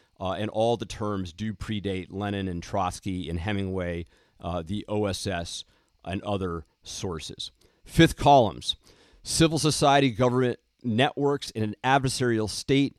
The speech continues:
that will work against that state and or for an outside power. Some scholars consider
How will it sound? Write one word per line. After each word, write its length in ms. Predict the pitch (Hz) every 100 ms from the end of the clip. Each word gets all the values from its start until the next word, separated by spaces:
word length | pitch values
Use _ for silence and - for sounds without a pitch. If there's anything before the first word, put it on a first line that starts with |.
| _
that 200 | 95 113
will 180 | 117 107
work 360 | 98 120 120 -
against 500 | 117 92 131 147 -
that 160 | 113 101
state 400 | - 101 98 - _ _ _
and 320 | 143 175 165
or 220 | 127 113
for 520 | 107 - 113 104 92 90 _
an 100 | 110
outside 440 | 104 101 - 92 -
power. 440 | 104 95 78 - _ _ _ _ _ _
Some 380 | - - 165 175
scholars 520 | - 135 117 120 117
consider 580 | - - 131 117 113